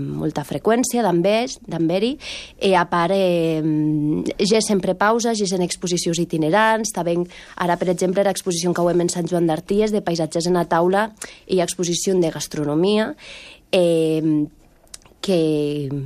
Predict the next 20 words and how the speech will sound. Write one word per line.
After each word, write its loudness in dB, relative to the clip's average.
que 2
mos 2
arriba 0
des 2
de -2
l'Ilat -2
de, -2
de 0
Museus 0
d'Etnologia 0
i -4
també 0
hi 4
ha 2
temàtica 0
que -2
laguens -2
del 0
nostre -2
territori 0